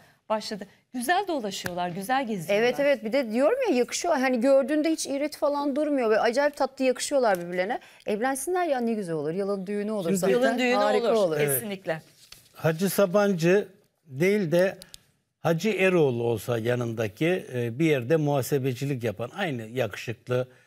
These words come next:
Speaker 3: e, insan olsa ama zengin olmasa, orta halli biri olsa aynı bakış açısı olur mu?
Speaker 2: Ali abi olur ya, öyle deme.
Speaker 3: Diyorsun.
Speaker 2: Herkes paraya
Speaker 3: Peki,
Speaker 2: bakmıyor
Speaker 3: o zaman
Speaker 2: yani.
Speaker 3: Esra Balamir oturuyordu burada. Gene bu, e,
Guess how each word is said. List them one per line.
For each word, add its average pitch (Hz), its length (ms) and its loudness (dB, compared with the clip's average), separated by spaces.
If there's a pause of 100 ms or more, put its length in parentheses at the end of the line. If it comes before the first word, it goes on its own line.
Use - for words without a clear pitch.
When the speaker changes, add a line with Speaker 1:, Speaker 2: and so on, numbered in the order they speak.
(260)
Speaker 3:
e, 117 380 -2 (280)
insan 139 420 0
olsa 117 340 0
ama 170 220 2
zengin 185 400 0
olmasa, 123 680 0 (260)
orta 175 320 2
halli 139 320 2
biri 127 140 0
olsa 120 360 0
aynı 196 320 2
bakış 165 300 0
açısı 175 280 0
olur 170 320 2
mu? 165 180 -2 (260)
Speaker 2:
Ali 240 220 2
abi 190 200 0
olur 262 260 0
ya, 143 300 0
öyle 330 200 0
deme. 208 400 2
Speaker 3:
Diyorsun. 247 200 4
Speaker 2:
Herkes 294 320 -2
paraya 285 280 4
Speaker 3:
Peki, 208 120 4
Speaker 2:
bakmıyor - 240 0
Speaker 3:
o 240 40 2
zaman 202 140 2
Speaker 2:
yani. 170 340 0 (140)
Speaker 3:
Esra 185 680 2
Balamir 160 500 2
oturuyordu 120 600 -2
burada. 123 200 -2
Gene 190 340 2
bu, 156 300 2 (480)
e, 127 360 0